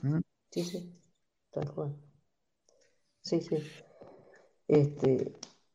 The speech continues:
Speaker 2: eh, bueno, hay maneras de medir también, eh, sencillamente. Eh, por ejemplo, una de las maneras dice que no guarda rencor. Este, si nosotros guardamos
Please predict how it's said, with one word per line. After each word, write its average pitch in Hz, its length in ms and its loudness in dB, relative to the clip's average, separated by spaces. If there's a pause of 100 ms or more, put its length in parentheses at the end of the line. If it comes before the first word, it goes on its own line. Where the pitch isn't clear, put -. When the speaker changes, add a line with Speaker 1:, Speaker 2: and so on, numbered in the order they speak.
Speaker 2:
eh, 139 240 12
bueno, 170 300 12
hay 170 140 12
maneras 160 480 12
de 143 120 12
medir 147 400 10
también, 143 540 8 (140)
eh, 123 260 2
sencillamente. 135 1300 4
Eh, 117 500 2 (300)
por 127 140 12
ejemplo, 131 360 10
una 139 200 12
de 135 60 12
las 131 80 12
maneras 135 580 12
dice 135 360 6
que 123 460 6
no 135 180 10
guarda 135 320 12
rencor. 127 640 6 (460)
Este, 123 420 -8
si 127 140 0
nosotros 139 400 6
guardamos 131 840 12